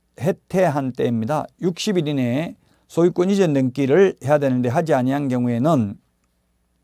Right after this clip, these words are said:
어, 취득세 표준세율 빼기 표준세율의 전분의 이십을 뺀 세율 곱하기 다섯 배 이하의 과태료에 처합니다.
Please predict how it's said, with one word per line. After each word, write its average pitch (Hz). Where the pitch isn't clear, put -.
어, 113
취득세 170
표준세율 175
빼기 160
표준세율의 160
전분의 170
이십을 165
뺀 196
세율 127
곱하기 143
다섯 175
배 139
이하의 139
과태료에 135
처합니다. 120